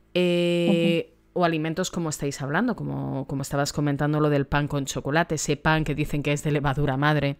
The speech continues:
Speaker 1: que yo creo que
Speaker 2: Sí, sí.
Speaker 1: no es <laughs> levadura madre porque das la vuelta y E no es E de España <laughs> en el inicio del conservante,
Speaker 2: <laughs>
Speaker 1: precisamente, ¿no?
Speaker 2: Efectivamente,
Speaker 1: Entonces, bueno,
Speaker 2: efectivamente.
Speaker 1: he observado que,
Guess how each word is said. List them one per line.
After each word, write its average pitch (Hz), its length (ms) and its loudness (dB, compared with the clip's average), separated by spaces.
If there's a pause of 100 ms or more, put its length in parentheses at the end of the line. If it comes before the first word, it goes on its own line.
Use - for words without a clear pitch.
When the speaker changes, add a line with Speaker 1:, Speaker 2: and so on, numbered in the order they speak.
(500)
Speaker 1:
que 143 60 -18
yo 139 140 -6
creo 139 240 0
que 135 300 0
Speaker 2:
Sí, 220 260 -2
sí. 196 180 -12
Speaker 1:
no 165 160 2
es 160 320 6 (100)
<laughs> 233 280 10
levadura 170 440 8
madre 156 260 6
porque 160 420 2
das 147 240 -2
la 151 80 2
vuelta 151 360 2 (420)
y 165 300 0 (100)
E 185 300 6
no 165 140 0
es 147 240 -2
E 151 140 4
de 131 100 0
España 165 560 6
<laughs> - 60 4
en 240 180 12
el 190 140 10
inicio 190 360 8
del 156 160 6
conservante, 214 720 12 (200)
Speaker 2:
<laughs> 139 200 -4
Speaker 1:
precisamente, 160 800 4
¿no? 160 140 4
Speaker 2:
Efectivamente, 147 680 2
Speaker 1:
Entonces, 175 480 0
bueno, 165 200 -2
Speaker 2:
efectivamente. 151 460 -8 (220)
Speaker 1:
he 180 120 6
observado 220 560 4 (300)
que, 208 300 0